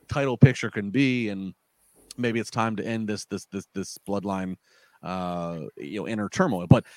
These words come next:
I, I don't think there is a, a ceiling, I, and I think that that's a, that's a tremendous, that speaks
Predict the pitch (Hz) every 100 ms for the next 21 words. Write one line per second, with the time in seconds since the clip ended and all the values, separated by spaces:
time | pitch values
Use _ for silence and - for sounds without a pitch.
0 | - 123 131 151 196 196 165 160 117 -
1 | 113 - - 117 90 90 92 101 123 113
2 | - 120 120 110 117 - - 107 120 127
3 | 117 - - _ - - 160 147 -